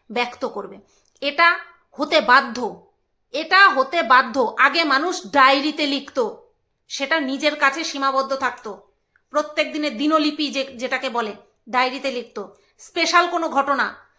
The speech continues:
স্পেশাল কোনো ফিলিংস, সে দুঃখের হতে পারে, সুখের হতে পারে, যে কোনো কিছু মানুষ ডায়েরিতে লিপিবদ্ধ করত। আর এখন স্ট্যাটাস, পোস্ট, তাই না?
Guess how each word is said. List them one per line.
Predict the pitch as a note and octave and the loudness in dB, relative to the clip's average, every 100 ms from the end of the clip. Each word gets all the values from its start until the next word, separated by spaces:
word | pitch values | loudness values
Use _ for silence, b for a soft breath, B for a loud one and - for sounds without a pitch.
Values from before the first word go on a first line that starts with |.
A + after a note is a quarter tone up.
| b b b | b b b
স্পেশাল | - - E4+ F4 F4 | -12 -6 0 2 2
কোনো | F4 E4+ | 2 -4
ফিলিংস, | E4+ F4 F4+ D4+ - - | 2 4 4 2 -4 -10
সে | - C4 | -6 -4
দুঃখের | D4+ D#4+ E4 | -4 -2 -2
হতে | D#4+ D4+ | 0 0
পারে, | D4 D4 | 0 0
সুখের | D4 D#4+ F4 D4 | -2 -2 -2 0
হতে | D4+ | -2
পারে, | C#4+ C#4 C4+ | -2 -2 -2
যে | E4+ | -4
কোনো | F4 F4+ | -2 -2
কিছু | D4+ C4+ | -4 -6
মানুষ | A#3 C#4 C#4 | -4 -4 -4
ডায়েরিতে | G#3 A#3 B3+ D4 D4 | 2 2 2 -2 -8
লিপিবদ্ধ | B3+ C4 B3 G#3+ | -8 -6 -6 -4
করত। | A#3+ A#3 - F#3 - _ _ _ | -8 -8 -12 -16 -18 _ _ _
আর | A#3 - | -8 -6
এখন | A3+ B3+ G4+ - - _ _ | -6 0 0 0 -14 _ _
স্ট্যাটাস, | - - A#3+ A#3 G3 - - - - _ _ _ - | -20 -8 -6 -4 -4 -6 -8 -10 -18 _ _ _ 0
পোস্ট, | C4 C4 - - - - _ _ _ _ | 6 6 4 -6 -10 -12 _ _ _ _
তাই | C4 | -2
না? | E4 A#4+ | 0 -2